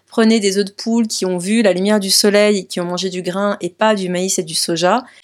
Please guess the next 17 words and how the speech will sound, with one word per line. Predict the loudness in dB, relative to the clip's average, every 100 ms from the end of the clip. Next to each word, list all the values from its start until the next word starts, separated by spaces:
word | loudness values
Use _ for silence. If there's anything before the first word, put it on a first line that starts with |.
| -14 -6
car | -4
leur | -4 -6
graisse | -6 -4
sera | -4 -4 -4
de |
bien | -6 -10 -2 2 2 4
meilleure | 2 4 2 0
qualité | -2 0 0 -2
pour | 0 0
votre | -2 -4
corps. | -4 -6 -6 -12 _ _ _ _ _ -20 _ _ _ _
À | 0
savoir | 2 2 4
aussi | 4 2 0
concernant | 0 0 2 2
les | 0 -2 0 2
œufs, | 2